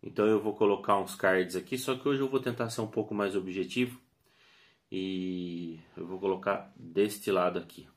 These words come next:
Então eu vou ser um pouquinho mais objetivo. O L B, se eu não me engano,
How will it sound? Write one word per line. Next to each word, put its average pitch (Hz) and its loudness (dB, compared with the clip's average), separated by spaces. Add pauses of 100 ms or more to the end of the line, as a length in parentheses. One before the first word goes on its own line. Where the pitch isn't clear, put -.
(200)
Então - -6
eu 104 0
vou 107 0
ser 104 -4
um 98 -4
pouquinho 104 -6
mais 101 -2
objetivo. 95 -6 (1000)
O 85 -6 (760)
L 110 4
B, 87 2 (760)
se - -20
eu 85 -10
não 85 -10
me 82 -10
engano, 98 -2